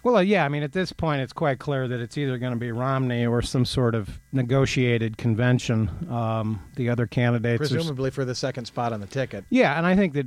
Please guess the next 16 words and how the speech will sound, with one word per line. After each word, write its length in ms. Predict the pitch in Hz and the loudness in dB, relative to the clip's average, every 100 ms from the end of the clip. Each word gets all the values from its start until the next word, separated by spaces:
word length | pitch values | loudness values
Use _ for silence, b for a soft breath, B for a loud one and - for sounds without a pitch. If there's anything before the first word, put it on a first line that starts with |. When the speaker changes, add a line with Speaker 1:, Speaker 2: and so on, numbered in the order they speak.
| 113 | -2
Speaker 1:
April 320 | 165 139 143 | 0 2 0
twenty-fourth 680 | - 139 127 - 123 117 - | 0 -2 -2 -4 -4 -4 -4
is 100 | 101 | -10
gonna 200 | 127 113 | -6 -4
be 100 | 110 | -4
the 140 | 107 107 | -6 -6
decisive 580 | 107 - 117 107 113 | -6 -4 -4 -4 -8
day. 300 | 104 117 117 | -4 -2 -2
There 180 | 113 117 | -4 -4
are 180 | 117 113 | -4 -2
a 60 | 120 | 0
number 320 | 120 117 117 | 0 0 -2
of 140 | 110 | -2
northeastern 920 | 120 123 113 - 160 160 - 139 120 113 | 0 0 -2 -4 2 2 2 2 2 2
<laughs> 100 | - | -2
states, 500 | 147 - - - | -4 -4 -6 -10